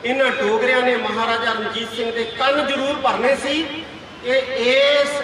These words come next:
ਅਕਾਲੀ ਫੂਲਾ ਸਿੰਘ ਦੇ ਪਿੱਛੇ ਅੰਗਰੇਜ਼ਾਂ ਦਾ ਹੱਥ ਹੈ। ਪਰ ਐਸਾ ਨਹੀਂ ਹੋਇਆ। ਇਹ ਅੱਜ ਦੇ ਡੋਗਰਿਆਂ ਨੇ ਕਿਹਾ ਕਿ ਜਿਹੜਾ ਦੋ ਦਸੰਬਰ ਨੂੰ ਹੁਕਮਨਾਮਾ ਹੋਇਆ, ਇਹਦੇ ਪਿੱਛੇ ਬੀਜੇਪੀ ਦਾ ਹੱਥ।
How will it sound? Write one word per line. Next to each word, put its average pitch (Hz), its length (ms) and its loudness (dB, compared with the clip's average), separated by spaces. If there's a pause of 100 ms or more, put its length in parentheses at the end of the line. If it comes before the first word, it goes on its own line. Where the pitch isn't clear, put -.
(140)
ਅਕਾਲੀ 233 420 -2
ਫੂਲਾ 226 380 -4
ਸਿੰਘ 233 200 -4
ਦੇ 233 180 -4
ਪਿੱਛੇ 277 360 0 (500)
ਅੰਗਰੇਜ਼ਾਂ 233 380 2
ਦਾ 214 140 -4
ਹੱਥ 175 80 -2
ਹੈ। - 440 -10 (2000)
ਪਰ 214 100 0
ਐਸਾ 285 280 2
ਨਹੀਂ 320 160 2
ਹੋਇਆ। - 220 2 (3000)
ਇਹ 311 160 4
ਅੱਜ 330 100 2
ਦੇ 370 160 4
ਡੋਗਰਿਆਂ 339 460 4
ਨੇ 330 100 2
ਕਿਹਾ 277 260 4 (1300)
ਕਿ 214 60 -6
ਜਿਹੜਾ 285 280 4
ਦੋ 277 320 4
ਦਸੰਬਰ 269 440 2
ਨੂੰ 277 160 4
ਹੁਕਮਨਾਮਾ 254 580 4
ਹੋਇਆ, 233 340 4
ਇਹਦੇ 302 220 2
ਪਿੱਛੇ 294 280 -2
ਬੀਜੇਪੀ 247 400 0
ਦਾ 196 140 0
ਹੱਥ। 175 220 -4